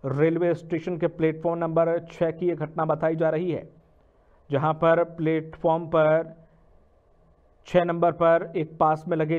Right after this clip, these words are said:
ठेले में सिलेंडर जो रखा था, उसमें विस्फोट हुआ, जिसके बाद अफरा तफरी मच गई और जो ठेला संचालक था, वो भी बुरी तरह से आग से झुलस गया है। आप ये तस्वीरें देख सकते हैं, कितना भीषण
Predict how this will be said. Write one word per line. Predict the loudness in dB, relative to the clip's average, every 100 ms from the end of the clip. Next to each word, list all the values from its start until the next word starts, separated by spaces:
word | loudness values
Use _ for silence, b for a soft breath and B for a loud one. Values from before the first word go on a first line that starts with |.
| -4
ठेले | -4 -2 0
में | 0 -2 -4 -10
सिलेंडर | -20 -4 0 0 0 -2
जो | -2
रखा | -2 -2 -2
था, | -2 -4 -4 B B -12
उसमें | -8 -4 -2
विस्फोट | -2 -2 -2 0 2
हुआ, | 2 2
जिसके | 0 -6 -2
बाद | 2 2 2 -2
अफरा | -4 -2 -2 -2
तफरी | -4 -2
मच | -2 -2
गई | -2 -2 -4 B B B
और | -4 -2
जो | 0 0
ठेला | 0 0 0
संचालक | -2 -2 0 0 0
था, | 0 2 2
वो | 0 -4
भी | -2 -2
बुरी | -2 -2
तरह | -2 -2
से | -2 -4 -4 -8 B B _ 0
आग | 2 0 -4
से | -4 -4
झुलस | -2 -2 -2 0
गया | 0 0
है। | -6 -16 _ _ _ _ _ _ _ _ _ _ b b b b
आप | -6 -4
ये | -6
तस्वीरें | -8 -4 -2 0
देख | -2 -4
सकते | -8 -6 -4
हैं, | -4 -6
कितना | -6 -2 0 0 0 -4 B B B
भीषण | -12 -10 -6 -4 -2 2 2